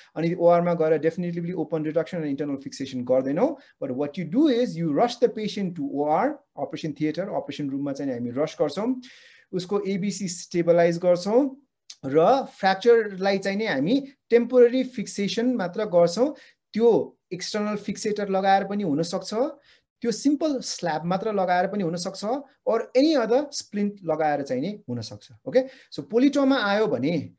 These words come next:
or मल्टिपल फ्र्याक्चर्सहरू आयो भने, धेरै फ्र्याक्चर्सहरू आयो भने, लङ बोन फ्र्याक्चर्सहरू आयो भने डेफिनेटिभ फिक्सेसन नगर्ने,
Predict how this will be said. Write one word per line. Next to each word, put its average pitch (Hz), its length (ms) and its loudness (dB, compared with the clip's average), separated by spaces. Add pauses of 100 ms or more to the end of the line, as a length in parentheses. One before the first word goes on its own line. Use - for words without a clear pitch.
(260)
or 170 180 2
मल्टिपल 240 480 2
फ्र्याक्चर्सहरू 214 680 -2
आयो 165 340 4
भने, 147 320 -2
धेरै 143 340 -2
फ्र्याक्चर्सहरू 175 640 -4
आयो 151 280 0
भने, 127 380 -4
लङ 175 320 0
बोन 180 160 -4
फ्र्याक्चर्सहरू 147 640 -6
आयो 147 200 -2
भने 127 320 -6
डेफिनेटिभ 208 440 -6
फिक्सेसन 160 480 -10
नगर्ने, 156 840 0